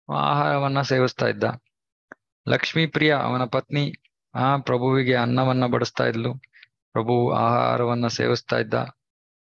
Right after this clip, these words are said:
ಆ, ಮತ್ತೆ, ಆ, ಪುಣ್ಯವಂತಳಾಗಿದ್ದ ಸಚಿ ಮಾತೆ ಅದನ್ನ ನೋಡಿ ಬಹಳ ತೃಪ್ತಿ, ಆನಂದವನ್ನ ಪಡಿತಾ ಇದ್ದಾಳೆ. ಭೋಜನ ಮುಗಿದ ಬಳಿಕ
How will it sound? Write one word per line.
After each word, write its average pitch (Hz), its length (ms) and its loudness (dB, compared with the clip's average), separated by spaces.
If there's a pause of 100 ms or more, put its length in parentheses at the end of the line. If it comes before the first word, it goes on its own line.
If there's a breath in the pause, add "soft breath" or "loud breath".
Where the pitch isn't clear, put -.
(120)
ಆ, 127 120 0
ಮತ್ತೆ, 143 640 0 (320)
ಆ, 120 420 0 (340)
ಪುಣ್ಯವಂತಳಾಗಿದ್ದ 135 920 2
ಸಚಿ 123 360 0
ಮಾತೆ 135 340 2
ಅದನ್ನ 113 280 2
ನೋಡಿ 123 440 2 (560)
ಬಹಳ 123 200 2 (400)
ತೃಪ್ತಿ, - 320 -6
ಆನಂದವನ್ನ 117 640 0 (600)
ಪಡಿತಾ 117 280 -4
ಇದ್ದಾಳೆ. 113 320 -4 (1800)
ಭೋಜನ 156 380 2
ಮುಗಿದ 147 540 0
ಬಳಿಕ 139 380 0